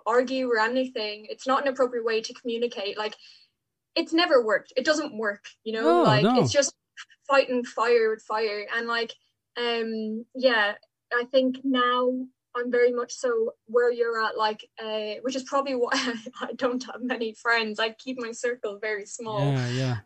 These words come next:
Speaker 1: But it's because I need, I need people who understand that, uh, you know, like, when I lose control, that's it,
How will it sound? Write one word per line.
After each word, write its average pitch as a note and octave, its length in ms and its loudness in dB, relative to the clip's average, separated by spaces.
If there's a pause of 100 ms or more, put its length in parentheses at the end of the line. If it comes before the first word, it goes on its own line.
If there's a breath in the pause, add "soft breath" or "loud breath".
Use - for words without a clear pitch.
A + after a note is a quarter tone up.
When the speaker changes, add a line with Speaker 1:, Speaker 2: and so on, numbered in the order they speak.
Speaker 1:
But D#4 260 4
it's C#4 120 -4
because D#4 460 4
I C#4+ 80 6
need, C#4 340 -2 (160)
I A#3+ 160 2
need B3+ 380 0
people B3 400 -2
who B3 160 -2
understand A#3+ 720 0
that, G#3 220 0 (300)
uh, G#3+ 300 -4
you A#3 160 -2
know, G#3+ 200 -4
like, G3+ 400 -4
when A3 120 -8
I G#3 100 -6
lose G#3 180 -8
control, B3+ 580 2
that's G#3 260 -4
it, A#3+ 220 2